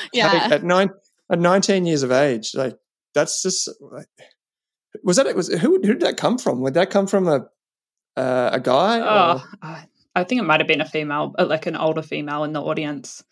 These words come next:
Speaker 3: But
Speaker 2: Oh, right. Okay, talk about, yeah, right, stereotypes.
Speaker 3: Yeah, well, I hadn't actually even thought about that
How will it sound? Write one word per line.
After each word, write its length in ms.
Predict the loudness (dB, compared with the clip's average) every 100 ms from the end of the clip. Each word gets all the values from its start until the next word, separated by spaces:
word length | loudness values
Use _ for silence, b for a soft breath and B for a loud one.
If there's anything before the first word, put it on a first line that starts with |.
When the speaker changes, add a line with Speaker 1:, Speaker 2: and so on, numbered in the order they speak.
| _ _ _ _ _ _ -8
Speaker 3:
But 180 | -6
Speaker 2:
Oh, 160 | -4 -4
right. 360 | -2 -4 -4 -8 _ _ _ _ -8
Okay, 340 | -2 -2 -2
talk 300 | -4 -6 -2
about, 400 | 2 4 2 2
yeah, 160 | 2 2
right, 280 | 2 0
stereotypes. 640 | 0 2 2 2 0 -2 -2
Speaker 3:
Yeah, 340 | 0 0 0 -4
well, 140 | 0 2
I 120 | 4
hadn't 240 | 2 2
actually 460 | 2 0 0 0 0
even 220 | 0 -2
thought 180 | 0 0
about 300 | 2 -2 0
that 180 | -2